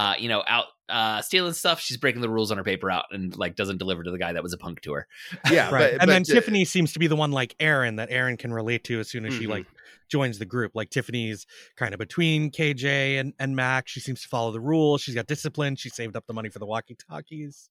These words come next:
Speaker 1: Yeah, she pays attention in school.
Speaker 2: Oh, yeah.
Speaker 1: Uh,
Speaker 2: Uh,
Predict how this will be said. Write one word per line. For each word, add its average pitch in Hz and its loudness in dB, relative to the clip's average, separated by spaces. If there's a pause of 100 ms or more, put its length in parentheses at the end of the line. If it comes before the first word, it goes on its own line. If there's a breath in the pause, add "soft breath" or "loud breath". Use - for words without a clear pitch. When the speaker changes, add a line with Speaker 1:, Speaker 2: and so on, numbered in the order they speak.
(160)
Speaker 1:
Yeah, 120 0
she - 0
pays 123 -2
attention 117 -2
in 101 -4
school. 127 2 (760 loud breath)
Speaker 2:
Oh, 156 8
yeah. 127 6
Speaker 1:
Uh, - -2
Speaker 2:
Uh, 117 2